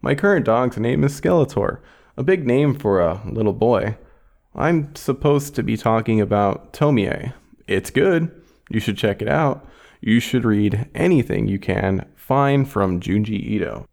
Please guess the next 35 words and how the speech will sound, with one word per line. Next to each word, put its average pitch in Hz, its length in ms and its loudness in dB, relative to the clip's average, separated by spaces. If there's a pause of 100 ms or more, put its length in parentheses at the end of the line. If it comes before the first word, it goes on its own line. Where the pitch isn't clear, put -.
(140)
I 92 380 0
haven't 127 380 -2
been 120 160 2
disappointed 120 680 0
by 101 260 2
anything 104 400 0
I've 90 200 0
seen 165 240 2
from 160 160 4
him. 202 340 2 (320)
I 107 260 -4
see 127 260 0
that 117 120 0
there 104 180 2
is 95 160 0
an 87 220 -2
anime 156 280 2
adaptation 120 760 2
that 98 140 -6
covers 92 540 -2
some 95 520 -2
of 85 340 -2
the 80 220 -2
Tomie 92 440 0
series 147 520 2
and 104 240 2
a 117 40 2
billion 151 480 2
live-action 131 600 2
films 170 460 0
based - 380 -4
on 67 300 -4 (140)
Tomie. 87 480 -2 (480)
Maybe 143 280 4
I'll 120 280 0